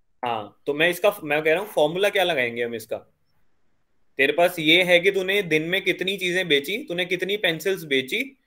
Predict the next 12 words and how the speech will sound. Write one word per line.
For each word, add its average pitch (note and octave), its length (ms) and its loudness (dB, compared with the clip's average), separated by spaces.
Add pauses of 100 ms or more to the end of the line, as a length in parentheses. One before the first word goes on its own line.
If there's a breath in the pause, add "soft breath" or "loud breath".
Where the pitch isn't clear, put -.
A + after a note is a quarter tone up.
(260)
तूने E3 180 0
पचानवे F3 520 0
pencil F#3 360 -2
बेची C3+ 280 0
हैं C3+ 160 0
उस C3+ 200 -2
दिन C3+ 160 -2
में C3 260 -6 (360)
और E3+ 180 4
एक F3 380 2
pencil F3+ 380 0
तेरी G3 480 0